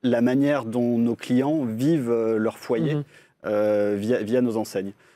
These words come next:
Speaker 1: Euh, donc, de cette chance-là, nous, on a, on a, je dirais, deux principes majeurs sur la manière de l'utiliser. Le premier, c'est la clarté et la transparence, euh, auprès de nos clients. Et on a fait un travail assez fouillé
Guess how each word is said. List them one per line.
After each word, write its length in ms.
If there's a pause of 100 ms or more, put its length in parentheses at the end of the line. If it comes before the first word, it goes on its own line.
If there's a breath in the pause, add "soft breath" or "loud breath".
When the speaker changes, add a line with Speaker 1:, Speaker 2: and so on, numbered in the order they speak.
(200 soft breath)
Speaker 1:
Euh, 540 (400)
donc, 240 (120)
de 200
cette 180
chance-là, 480
nous, 400
on 160
a, 80
on 180
a, 140 (440)
je 60
dirais, 200
deux 160
principes 420 (500)
majeurs 680
sur 240
la 80
manière 280
de 60
l'utiliser. 560
Le 120
premier, 360
c'est 260
la 120
clarté 320
et 20
la 80
transparence, 580 (200)
euh, 340
auprès 280
de 40
nos 80
clients. 240
Et 60
on 100
a 60
fait 100
un 80
travail 400 (720 loud breath)
assez 380
fouillé 480